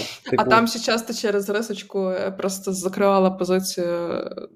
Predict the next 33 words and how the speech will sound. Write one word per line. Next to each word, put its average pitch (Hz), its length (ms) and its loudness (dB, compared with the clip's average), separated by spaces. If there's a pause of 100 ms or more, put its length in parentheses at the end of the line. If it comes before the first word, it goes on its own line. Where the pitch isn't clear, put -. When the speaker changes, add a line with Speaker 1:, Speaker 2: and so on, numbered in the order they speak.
(600)
Speaker 1:
по 185 60 2
суті, 196 260 2
собі 190 280 2
на 190 140 10
заміну, 220 420 2
там 185 180 0
часто 190 260 -4
через 185 300 2
рисочку, 214 380 2
так, 190 320 -8
продакт-менеджер 190 1000 0 (380)
тире 185 300 -2
проджект-менеджер. 175 840 0
Я 190 60 -16
така, - 160 -20 (1080)
типу, 196 300 6
Speaker 2:
<laughs> 175 60 -2
Speaker 1:
ну, 190 60 0
окей, 220 540 0
добре, 294 320 6
що 240 140 2
ти 269 160 2
це - 160 -4
знаєш, 220 580 -4
але 196 200 0
в 196 60 -8
цілому, 208 600 -2
ну, 190 220 -2
теж 190 240 -2
говорить 175 480 -2
про, - 120 -12 (240)
м, - 160 -6
суміш 185 480 -2